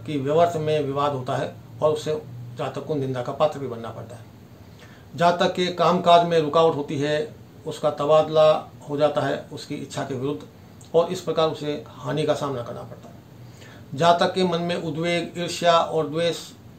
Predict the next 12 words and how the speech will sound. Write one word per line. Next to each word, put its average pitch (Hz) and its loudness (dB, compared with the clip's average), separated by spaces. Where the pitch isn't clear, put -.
का 151 4
भाव 143 2
प्रबल 147 2
रहता 135 -2
है। - -10
जातक 139 -4
आग, 156 4
रसायन 160 0
या 151 2
जहर 135 0
से 160 -6
जुड़ी 143 -4